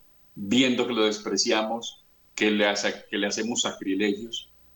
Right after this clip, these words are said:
y también respeta el libre albedrío del hombre, que pecamos todos los días, toda la humanidad, cómo ofendemos a Dios, y Dios silencioso. Sigue Cristo orando al Padre para que nosotros no nos perdamos.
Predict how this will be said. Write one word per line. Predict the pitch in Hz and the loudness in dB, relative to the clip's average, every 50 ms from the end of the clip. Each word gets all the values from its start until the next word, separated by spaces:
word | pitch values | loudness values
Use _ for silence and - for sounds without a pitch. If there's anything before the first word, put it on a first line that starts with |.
| _ _ - | _ _ -2
y | 123 123 | 0 2
también | 123 113 110 131 135 135 143 | 2 2 2 2 2 2 2
respeta | 147 156 156 151 - - - 170 160 156 156 - 147 | 2 2 2 2 0 0 2 2 2 2 2 2 2
el | 147 143 | 4 6
libre | 143 143 139 139 | 6 6 6 4
albedrío | 135 131 127 120 113 113 123 127 127 | 4 2 2 0 2 2 2 4 4
del | 127 117 117 | 4 4 4
hombre, | 123 120 117 113 120 123 127 - - _ _ _ _ _ - | 2 2 2 0 -2 -4 -4 -6 -12 _ _ _ _ _ -2
que | 147 139 | -2 0
pecamos | - 117 117 - 123 139 151 147 - - | 2 2 2 4 4 4 4 2 -2 -2
todos | 165 156 156 143 | -2 0 0 0
los | 135 131 127 127 | 0 -4 -8 -8
días, | 175 202 202 170 - - - - - - | -8 -6 -6 -6 -8 -10 -12 -18 -6 0
toda | - 165 165 165 | 2 2 4 4
la | 165 156 | 4 2
humanidad, | 127 131 127 131 127 127 131 131 - | 2 2 0 0 2 2 0 0 2
cómo | - 180 156 160 | 2 2 2 2
ofendemos | 147 - 123 117 113 120 123 131 131 - 123 | 0 0 -2 -4 -2 -2 -2 -2 -2 -2 -2
a | 104 | -2
Dios, | 101 113 113 117 117 - - _ _ _ _ _ _ _ _ _ _ _ - | 0 0 2 0 0 -2 -4 _ _ _ _ _ _ _ _ _ _ _ 0
y | 113 110 | 2 2
Dios | 110 117 120 120 120 - | 4 6 6 6 4 2
silencioso. | - 139 131 120 110 101 98 - - 127 120 - - - - - - _ _ _ _ _ - - - | 2 0 0 0 0 0 2 2 4 4 2 2 0 -4 -10 -14 -20 _ _ _ _ _ -20 -10 -4
Sigue | - - - 107 107 104 110 120 117 117 117 - - - _ _ _ _ _ _ _ | -2 0 0 0 0 2 2 2 0 0 -4 -8 -14 -20 _ _ _ _ _ _ _
Cristo | - 127 127 135 127 - - - 127 120 | 0 2 4 4 2 2 0 2 4 4
orando | 120 117 113 117 120 | 4 4 2 2 0
al | 117 101 - | 0 0 0
Padre | 117 113 110 110 104 98 92 - - _ _ _ _ _ _ _ _ - | 0 2 2 2 0 -2 -6 -8 -10 _ _ _ _ _ _ _ _ -4
para | 92 90 95 92 | -2 0 0 0
que | - - 95 | -2 -2 -2
nosotros | 95 95 - 107 101 113 117 | -2 -2 -2 -2 -2 0 0
no | 113 113 113 | 0 0 0
nos | 107 104 - | -2 -4 -4
perdamos. | - - 95 92 95 98 98 92 - - - - - | -2 0 0 2 2 0 0 -2 -4 -8 -14 -18 -20